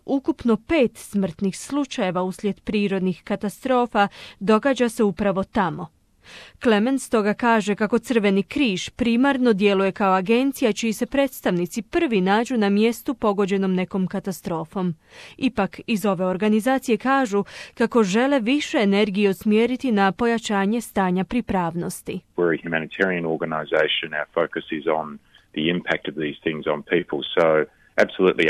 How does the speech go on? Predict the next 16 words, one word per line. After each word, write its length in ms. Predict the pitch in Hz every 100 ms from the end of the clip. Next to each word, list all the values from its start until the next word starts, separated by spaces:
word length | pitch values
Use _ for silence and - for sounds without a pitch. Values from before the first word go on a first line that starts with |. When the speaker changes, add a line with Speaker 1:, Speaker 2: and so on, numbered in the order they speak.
| 73
Speaker 2:
our 80 | 78
efforts 260 | - - - 82
go 60 | 78 76
to 80 | - 78 69
how 100 | 82 80
we 80 |
can 140 | 80 76
support 320 | - - 82 -
people 360 | 80 - 78
in 60 | 80
their 140 | 78 73
recovery. 500 | - 80 80 80 73 - _ _ - - - - -
Speaker 1:
„Mi 140 | 277 294
smo 220 | - 277
humanitarna 720 | - 302 294 277 262 240 214
organizacija, 920 | 208 202 208 196 190 180 - 208 196